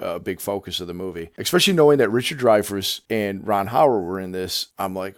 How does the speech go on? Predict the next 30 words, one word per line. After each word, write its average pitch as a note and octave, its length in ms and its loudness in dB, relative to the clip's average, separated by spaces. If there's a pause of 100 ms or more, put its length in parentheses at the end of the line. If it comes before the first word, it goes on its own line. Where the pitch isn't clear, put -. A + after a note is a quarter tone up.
(100)
"Oh, C3 320 4 (400)
like, G#2 220 -2
they're, B2 180 0
these D3+ 240 -2
are D3 60 -2
big G#2+ 320 -2
stars." F#2 680 2
Well, G2+ 300 -8
you A2 140 -4
know, F#2 260 -6
they, G2+ 240 -2 (240)
they're, G#2 220 -2
they A#2+ 140 0
become, A#2+ 440 -2
you A2+ 80 -4
know, F#2+ 220 -4 (120)
bigger D3 280 4
than A#2 140 0
these A2 180 0
other A2+ 200 4
two. E2 360 -6 (240)
A-, G#2 280 -2
and A2+ 160 -2
I A2 60 4
was A2 140 0
still C#3+ 200 2
surprised A2+ 520 2
that, F2 200 -6
like, F#2+ 220 -10 (220)
honestly, F#2+ 880 -4